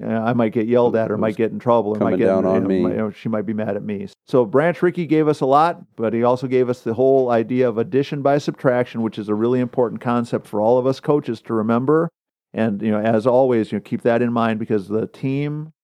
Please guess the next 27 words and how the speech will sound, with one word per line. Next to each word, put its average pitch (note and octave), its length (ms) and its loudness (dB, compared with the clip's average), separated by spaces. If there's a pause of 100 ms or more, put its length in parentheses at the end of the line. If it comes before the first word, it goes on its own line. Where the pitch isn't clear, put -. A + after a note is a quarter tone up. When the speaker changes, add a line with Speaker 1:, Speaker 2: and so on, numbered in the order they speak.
(120)
Speaker 1:
aspect A#2 500 -2
of G#2+ 80 -8
softball A2+ 640 2 (280)
cannot B2+ 600 0
be A2 420 -2 (360)
undervalued. G#2+ 1300 0
If G2+ 140 -8
we G#2+ 140 0
undervalue B2 580 2
it, A#2 40 0
we're G#2+ 140 -2
gonna G#2+ 180 -2
end G#2+ 120 -2
up G2+ 60 -4
paying G2 240 -2
the G2+ 60 -6
price. - 280 -10 (100)
That's B2+ 180 0
gonna F3 160 0
wrap E3+ 240 4
up E3+ 120 2
episode E3 400 0
number D3 240 0
one D#3 200 0
sixty-three. D#3 640 -2
As A#2 100 0
always, C#3 440 4